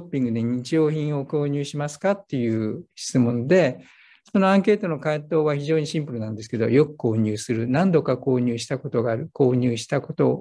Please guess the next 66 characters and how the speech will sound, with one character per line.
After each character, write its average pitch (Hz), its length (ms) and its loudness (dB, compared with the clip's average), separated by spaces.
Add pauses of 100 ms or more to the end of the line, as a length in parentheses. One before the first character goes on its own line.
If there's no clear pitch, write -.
が 120 140 0
な 110 100 -2
い、 - 120 -10 (360)
か 147 120 -2
っ - 80 -8
こ 131 140 0
日 123 240 2
用 127 140 6
品 120 200 0
は 117 100 0
入 113 120 0
れ 117 80 2
る 113 120 -2
店 117 200 -6
舗 113 120 -8
で 123 100 -10
購 117 160 -2
入 127 160 -2
す - 160 -2
る 135 80 2
と - 120 -16 (1200)
い 185 60 4
っ 170 100 2
た、 170 180 6
あ 160 40 4
の、 160 200 2
あ 147 40 2
れ 147 60 -2
で 147 80 -4
す 143 140 -8
の 113 120 -6
で、 120 320 0 (140)
あ 151 100 -4
の、 147 540 0 (440)
簡 180 200 2
単 180 160 6
な 165 160 4
質 170 120 -4
問 165 160 4
で 160 120 2
す 156 100 -8
の 123 100 2
で、 120 140 -2
ぜ 139 160 0
ひ 120 300 -4 (280)
参 147 180 0
加 147 120 0
し - 60 -6
て 139 80 0
い 131 60 0
た 135 100 -2
だ 135 100 0
け 139 100 -2
れ 127 80 2
ば 120 100 -4
な 131 220 2
と 135 140 -4
い 123 40 0
う - 20 -6
ふ 131 60 -6
う 135 40 -2
に 120 100 -2
思 110 180 -4
い 120 40 -6
ま 117 100 -8
す。 - 240 -16